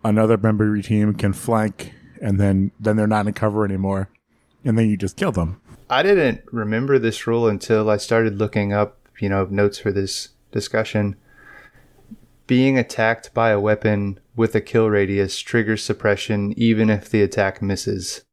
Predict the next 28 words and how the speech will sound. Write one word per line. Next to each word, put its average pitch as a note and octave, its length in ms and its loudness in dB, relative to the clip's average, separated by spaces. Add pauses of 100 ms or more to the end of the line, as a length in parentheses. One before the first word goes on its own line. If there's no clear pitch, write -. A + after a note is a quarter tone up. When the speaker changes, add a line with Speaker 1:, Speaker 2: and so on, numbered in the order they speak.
(280)
Speaker 2:
Of - 60 -20
course, B2 240 0
I - 40 0
mean, A#2+ 220 0
it - 20 0
makes A2 240 -2
sense. G#2 220 -2
Somebody's G#2 340 0
shooting G#2+ 300 -2
at G2+ 240 -2
you G#2 140 0
with G2+ 180 -2
an G2+ 80 -2
automatic G2+ 580 -2
weapon, G2 480 -2 (380)
or, G2 560 2
uh, F#2+ 500 0
you G#2 120 -2
know, G2 220 2
a G2 60 0
grenade G2 340 0
goes G2+ 240 2
off F#2+ 200 -2
right F#2 120 0
next F#2+ 280 -6
to G#2 80 -2
you. F#2+ 400 0 (160)
It's, - 340 -4